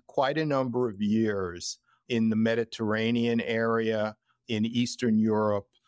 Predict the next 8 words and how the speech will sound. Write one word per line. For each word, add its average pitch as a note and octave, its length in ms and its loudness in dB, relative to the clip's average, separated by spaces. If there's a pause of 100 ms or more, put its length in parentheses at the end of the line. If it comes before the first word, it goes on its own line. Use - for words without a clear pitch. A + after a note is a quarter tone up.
(120)
as G#2+ 160 0
a A#2+ 80 -2
freelance D3+ 840 -2 (120)
journalist, B2+ 1000 -2 (320)
basically D3 600 0
living C#3 420 2
out B2+ 160 2
of A2+ 140 -2